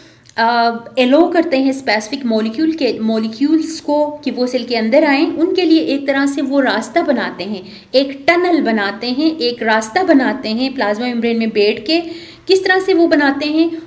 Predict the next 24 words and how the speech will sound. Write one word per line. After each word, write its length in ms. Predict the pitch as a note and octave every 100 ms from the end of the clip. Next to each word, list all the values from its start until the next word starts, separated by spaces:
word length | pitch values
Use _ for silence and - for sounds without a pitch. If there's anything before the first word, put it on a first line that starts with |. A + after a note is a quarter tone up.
| -
उन, 340 | D4 E4 - -
इन 200 | E4 F#4+
molecules 540 | F#4 D#4 - F4+ F4+
की 60 | -
अपनी 360 | D#4 D#4 F4 E4+
structure 480 | - G4 F#4+ G4
में 220 | D#4+ E4 D4+
थोड़ी 160 | D#4
बहुत 320 | C4 C4+ C#4
change 380 | - D#4 F4 C#4+
आ 120 | A3+
जाती 320 | A3 G#3+ G#3+ B3+
है, 120 | C#4+
जिसकी 360 | A#3 C4 - C#4
वजह 320 | C4 C4+ C4
से 280 | D#4 D#4+ D#4+ - - _
बीच 420 | G3 C4+ F4+ F4+
में 140 | C#4+ C4+
से 140 | C#4+
एक 420 | C#4 A#3+ A#3+ - -
tunnel 480 | E4+ E4 C4+ A3 - - - -
खुल 200 | - C#4
जाता 360 | A3 G3+ G3+
है। 260 | B3 C#4